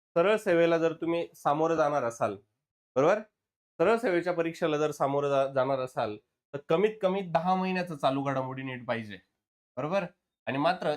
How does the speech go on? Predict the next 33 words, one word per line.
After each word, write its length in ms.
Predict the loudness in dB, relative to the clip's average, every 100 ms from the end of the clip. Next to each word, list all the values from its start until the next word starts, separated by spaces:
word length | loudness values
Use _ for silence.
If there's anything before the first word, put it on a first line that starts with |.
| -4
एमपीएससी 580 | -4 -2 -4 -4 -6 -4
च्या 120 | -2
पूर्वला 680 | -2 -2 0 0 0 -2 -4
आणि 140 | -4 -4
मुख्य 280 | -4 -4 -2
परीक्षेला 460 | -4 -4 -4 -2
जर 120 | -2
तुम्ही 240 | -2 -2 0
सामोरं 320 | 0 0 0
जाणार 280 | 0 0 0
असाल, 380 | 0 0 -2 -4 _ _ _ -6
तर 80 | -4
कमीत 280 | 0 0 0 0
कमी 180 | -2
तुमचं 380 | -2 -4 -4 2
दीड 180 | 4 4
वर्षाचं 460 | 4 2 -2 -2 -2
चालू 240 | 0 0
घडामोडी 420 | -2 -2 -2 -6
नीट 260 | -6 -8 -10 -6
माहिती 300 | -2 -2 -2
असायला 320 | -4 -6 -8
पाहिजे. 300 | -10 -14 -14
तुम्ही 600 | -20 _ _ _ -2 0
म्हणाल, 160 | 0 0
"सर, 200 | -2 -2
मग 140 | -2
एवढा 260 | -2 0 -2
संयम 380 | 0 0 0
कसा 220 | -2 -8 -2
बाळगायचा?" 540 | -2 -2 -6 -6 -8 -8 _ _ _ _ 0
जर 140 | 0 2
तुम्हाला 360 | 0 2 0